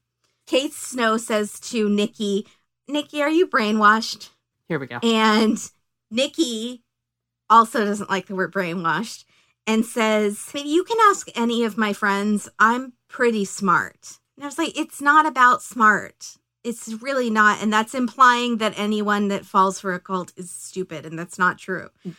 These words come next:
Speaker 2: It's not true.
Speaker 1: She says, "I have my eyes wide open." And I was like, "Yeah, you do, 'cause you have huge doe eyes, and I'm jealous."
Speaker 2: Yep.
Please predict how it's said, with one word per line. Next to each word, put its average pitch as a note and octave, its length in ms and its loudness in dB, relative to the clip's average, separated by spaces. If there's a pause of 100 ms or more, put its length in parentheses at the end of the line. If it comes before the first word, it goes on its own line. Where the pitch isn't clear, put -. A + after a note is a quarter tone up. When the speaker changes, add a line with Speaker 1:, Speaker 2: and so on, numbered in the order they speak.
(380)
Speaker 2:
It's - 200 -16
not F#3+ 280 2
true. G#3+ 380 0
Speaker 1:
She C4+ 200 -8
says, A#3 380 -4
"I B3 120 6
have C#4 220 -2
my G#3 140 4
eyes G3 400 4
wide F#3+ 280 4
open." F#3 460 -2 (340)
And G3 100 -2
I G3 40 2
was F#3+ 140 -2
like, F#3 160 -4
"Yeah, F#3+ 100 2
you F#3+ 160 0
do, E3+ 180 -6
'cause - 180 -14
you G3 80 2
have F#3 100 0
huge F#3 440 0
doe E3+ 220 -2
eyes, - 460 -6 (180)
and F3+ 80 -12
I'm F3+ 240 -10
jealous." - 440 -14
Speaker 2:
Yep. C#3 220 -2